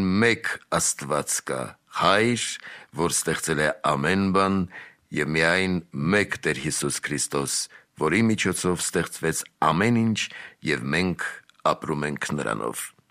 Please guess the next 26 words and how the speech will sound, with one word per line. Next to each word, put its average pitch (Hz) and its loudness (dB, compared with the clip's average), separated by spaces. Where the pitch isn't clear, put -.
Եվ 117 4
տես 147 4
այստեղ, 80 2
թե 92 2
ինչպես 107 2
Հորը, 107 4
ըստ - 2
իր 110 4
էական 95 4
և - 0
ըստ - 2
իր 110 2
անմարմին 90 2
հատկության, 98 0
մեկ 113 2
է 78 0
ասում։ - -4
Նրա 113 4
նման 123 6
նաև 95 2
Հիսուս 90 0
Քրիստոսին 110 0
է 80 4
ըստ 104 2
իր 92 2
էության 87 2